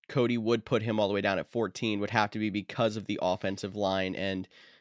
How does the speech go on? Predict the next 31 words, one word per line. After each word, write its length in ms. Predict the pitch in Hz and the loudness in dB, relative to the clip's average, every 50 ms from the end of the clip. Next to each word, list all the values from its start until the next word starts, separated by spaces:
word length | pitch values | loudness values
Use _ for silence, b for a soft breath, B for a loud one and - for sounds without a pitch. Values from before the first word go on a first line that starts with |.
| b b | b b
because 320 | 135 123 - 135 120 113 | 0 4 6 6 6 6
it 60 | 113 | 4
was 100 | 95 107 | 0 0
so 180 | - - 110 107 | 2 2 2 4
bad 240 | 101 107 104 101 101 | 4 4 4 4 4
last 320 | 104 101 98 101 - - | 4 4 2 2 0 -2
year. 100 | 107 104 | 0 0
You 100 | 104 95 | 0 0
can 120 | - 123 | 0 -2
ask, 240 | 80 95 104 95 107 - 160 | 0 0 -2 -2 -4 -6 -6
"Did 240 | - 104 101 95 92 | -2 -2 -2 0 0
they 140 | 98 95 | -2 -2
do 240 | 95 92 95 92 90 | -2 -2 -2 -2 -2
enough?" 440 | 85 87 87 76 - - - _ _ _ | -2 -4 -4 -4 -4 -6 -10 _ _ _
Should 220 | - - - 113 107 | -10 -4 -4 0 2
they 80 | 110 | 2
have 100 | 107 98 | 2 2
taken 360 | - - 117 110 104 110 101 | 2 0 0 0 0 0 -4
Penei 280 | 101 117 107 107 98 92 | -2 -2 0 0 -2 -2
Sewell 380 | - - 110 113 107 101 101 101 | -4 -2 2 4 4 4 4 2
instead 540 | 92 92 - - - - 123 120 117 113 | 0 -2 -4 -6 -2 4 6 6 6 6
of 200 | - 95 101 95 95 | 6 2 0 0 0
Ja'Marr 360 | - 107 104 101 98 98 92 | -4 -2 0 0 0 0 -2
Chase 420 | - - 107 101 95 92 - - - | 0 0 0 0 0 -2 -6 -8 -8
in 100 | - 107 | -6 -6
the 60 | 98 | -6
first 320 | 92 - 110 101 98 - - | -4 -2 -4 -4 -4 -2 -2
round 180 | 101 95 90 | -2 -2 -2
of 80 | 92 85 | -2 -6
the 60 | 90 | -8
draft? 460 | - - 90 92 80 78 82 - _ | -8 -2 0 2 2 2 0 -2 _